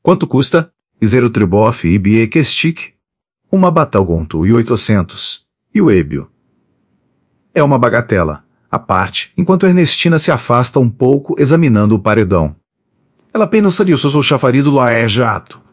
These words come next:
Gosta muito de mim, é verdade, mas em três dias geme me custa perto de três ciumento. E agora o seu lá. Cuidado, seu Eusébio. Ernestina e Veiram altando. Vamos, meu amor, e Eusébio.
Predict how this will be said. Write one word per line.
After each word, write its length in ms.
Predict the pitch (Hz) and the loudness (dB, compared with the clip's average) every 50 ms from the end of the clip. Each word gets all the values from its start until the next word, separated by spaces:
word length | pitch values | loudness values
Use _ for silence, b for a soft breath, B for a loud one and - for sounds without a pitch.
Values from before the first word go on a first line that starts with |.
| _ _ _ _ _ _ _ - | _ _ _ _ _ _ _ -4
Gosta 460 | 117 117 131 165 180 165 - - 143 | -2 -2 0 0 0 -2 0 0 0
muito 280 | 113 127 160 160 175 160 | 2 2 2 2 0 0
de 120 | 139 131 | 2 2
mim, 240 | 120 135 170 165 123 | 2 2 2 2 2
é 40 | 101 | 2
verdade, 540 | 104 98 92 104 110 113 117 104 - - _ _ _ _ - | 0 0 0 0 0 0 0 -2 -4 -8 _ _ _ _ -2
mas 260 | 127 147 180 190 165 | 0 2 2 2 2
em 100 | 185 165 | 2 2
três 220 | - 147 131 107 | 2 2 0 0
dias 240 | 92 104 131 135 117 95 | 0 2 2 2 2 2
geme 280 | 117 135 143 139 120 | 2 0 0 2 2
me 140 | 107 113 110 | 2 0 0
custa 340 | - - 151 139 - - 110 | 0 0 0 0 0 0 -2
perto 340 | - - 107 104 92 - 101 | 0 0 -2 -2 -2 -2 -2
de 120 | 95 90 | -2 -2
três 220 | - 95 95 87 | 0 0 0 0
ciumento. 680 | - - 113 107 104 98 98 101 107 101 - - - - _ _ _ _ - | 0 0 2 2 2 2 2 2 0 0 -4 -10 -20 -20 _ _ _ _ -2
E 140 | 123 117 107 | 0 2 2
agora 380 | 95 92 85 101 107 113 110 | 2 2 2 2 2 2 2
o 40 | 95 | 2
seu 220 | - - 104 98 | 0 0 2 2
lá. 300 | 92 95 87 76 - - _ _ _ _ _ _ _ _ | 2 2 0 -2 -4 -8 _ _ _ _ _ _ _ _
Cuidado, 480 | - 139 120 123 120 123 127 107 98 | -4 0 2 2 2 2 2 0 0
seu 200 | - - 107 101 | 0 0 2 2
Eusébio. 460 | 107 92 98 113 104 98 120 135 - - _ _ _ _ | 2 2 2 2 2 0 -2 -4 -6 -10 _ _ _ _
Ernestina 460 | - 127 135 127 - - 160 165 165 | 0 0 0 0 0 0 0 2 2
e 40 | 160 | 2
Veiram 320 | 127 113 131 135 110 104 113 | 2 2 2 2 2 2 0
altando. 480 | 117 117 - 110 95 92 82 78 - - _ _ _ _ _ _ _ - | 0 0 0 0 0 0 -2 -6 -10 -14 _ _ _ _ _ _ _ -2
Vamos, 240 | 131 123 127 107 | 0 0 0 2
meu 100 | 117 135 | 2 2
amor, 360 | 135 123 110 110 135 - - _ _ _ - | 2 2 2 2 0 0 -4 _ _ _ -2
e 60 | 123 | 0
Eusébio. 520 | 113 107 110 113 95 90 85 80 76 - | 2 2 2 0 0 0 -2 -2 -4 -8